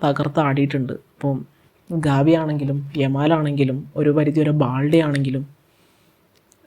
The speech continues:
ഏഹ്, ഗാവി, യമാൽ, ബാൾഡെ, പിന്നെ ഇപ്പോൾ ആരാ? കസാഡോ, കസാഡോ, കസാഡോനാണ് വിട്ടുപോയത്. കസാഡോ ആണെങ്കിലും കുബാർസി ആണെങ്കിലും എല്ലാവരും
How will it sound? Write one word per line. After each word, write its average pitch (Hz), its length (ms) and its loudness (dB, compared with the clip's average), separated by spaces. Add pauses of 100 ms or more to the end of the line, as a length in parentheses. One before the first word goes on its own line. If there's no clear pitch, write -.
(120)
ഏഹ്, 127 500 -6 (320)
ഗാവി, 139 440 -2 (120)
യമാൽ, 131 540 -2 (220)
ബാൾഡെ, 135 500 -2 (480)
പിന്നെ 135 160 -6
ഇപ്പോൾ 139 180 -2
ആരാ? 143 220 -4 (580)
കസാഡോ, 131 440 0
കസാഡോ, 131 460 0
കസാഡോനാണ് 151 560 0
വിട്ടുപോയത്. 143 540 0 (300)
കസാഡോ 151 320 2
ആണെങ്കിലും 143 400 0
കുബാർസി 139 560 2
ആണെങ്കിലും 123 520 -2
എല്ലാവരും 196 460 2